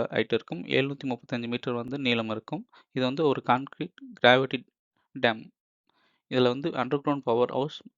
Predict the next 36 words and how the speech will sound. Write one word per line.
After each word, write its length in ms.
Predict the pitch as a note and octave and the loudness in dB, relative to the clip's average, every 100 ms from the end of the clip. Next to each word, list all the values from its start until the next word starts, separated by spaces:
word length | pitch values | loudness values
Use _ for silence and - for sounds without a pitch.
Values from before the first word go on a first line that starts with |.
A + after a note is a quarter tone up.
| _ B2+ | _ -8
and 140 | B2 A#2 - _ D3 C3+ | -2 -4 -4 _ -10 -6
நீர் 200 | D3 C#3 | -2 -2
கடத்தும் 360 | B2 - A#2 A#2+ | -2 -6 -6 -6
அமைப்பை 300 | A#2 - B2+ | -6 -4 -4
வந்து 180 | A#2 E3+ B3 _ _ | -4 -8 -10 _ _
பில்ட் 160 | C3 A#2 | 0 2
பண்றதா 240 | A2+ B2 C3 | -2 -2 0
ஐடியா 220 | A#2 B2 A2 | 0 0 -6
இருக்கு. 240 | A2 - - _ C#3+ | -6 -12 -20 _ -4
நீர்த்தேக்க 340 | D3+ C#3+ C#3 - | 0 2 2 -2
திறன் 240 | B2 A#2+ | -4 -6
எவ்வளோன்னா 280 | A2+ A#2+ F3+ F3+ | -6 -6 -8 -2
அறுபத்தாறு 420 | A#2 B2 C3 A#2+ - - - _ | -2 0 -2 -4 -4 -14 -20 _
டி 80 | B2+ | -2
எம் 120 | B2 - | -2 -2
சி 60 | A#2 | -2
இருக்கும். 320 | - - G#3+ B3 _ | -2 -8 -12 -12 _
இதனால 340 | B2+ C3 C3+ B2 | -2 0 0 0
பெங்களூருக்கு 420 | B2+ C#3 C3+ B2+ | 0 -2 -2 -6
வந்து 160 | C#3 A3 - - _ | -6 -8 -12 -20 _
குடிநீரா 420 | C3+ C#3+ C#3 C#3+ D3+ - - | 2 2 2 0 -2 -8 -4
நாலு 160 | A#2+ A#2+ C3 | 0 0 0
டி 80 | A#2+ | -4
எம் 140 | A#2+ | -6
சி 100 | - - | -16 -4
கிடைக்க 280 | A2 G#2+ A2+ | -2 -2 -4
வாய்ப்பு 220 | A2+ - A2+ | -4 -4 -8
இருக்கு. 240 | - - A#3+ _ - _ _ - | -6 -6 -8 _ -20 _ _ -4
இதனோட 240 | C3 B2 A#2+ A2+ | -2 0 0 0
மதிப்பிட்ட 320 | A#2 C#3 - C#3 - | -2 -2 -2 -4 2
செலவு 360 | B2 B2 C#3+ B2+ | 0 0 -2 -6
வந்து 120 | C#3 A#2 | -4 -4
பாத்தீங்கன்னா 340 | B2 A#2+ D3 F3 | -4 -2 -2 0
பதினாலாயிரம் 520 | A#2 A#2 A#2 A2+ A2+ - | 2 2 2 0 -4 -2
கோடி. 220 | A2 B2+ B3 - C3 | 0 0 -6 -8 -2
இதனால 300 | B2 C#3 | 0 2